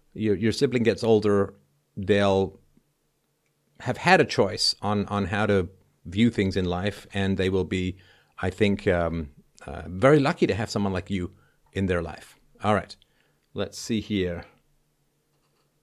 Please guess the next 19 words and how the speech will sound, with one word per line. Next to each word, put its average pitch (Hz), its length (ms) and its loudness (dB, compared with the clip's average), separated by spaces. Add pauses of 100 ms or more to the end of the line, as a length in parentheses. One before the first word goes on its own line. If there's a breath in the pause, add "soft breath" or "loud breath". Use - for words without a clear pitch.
(720)
What 156 180 2
is 208 120 4
your 220 100 6
opinion 170 400 4
on 117 80 2
commercial 131 420 4
surrogacy 131 640 0
for - 160 2
infertile 117 640 2
couples? - 520 0 (1600)
Well, 175 600 4 (140)
um, 110 540 4
my 101 220 4
opinion 139 420 4
is 110 180 2
that 104 200 0
it's - 360 -6 (380)
great. 143 460 0 (160)
<laughs> - 60 -14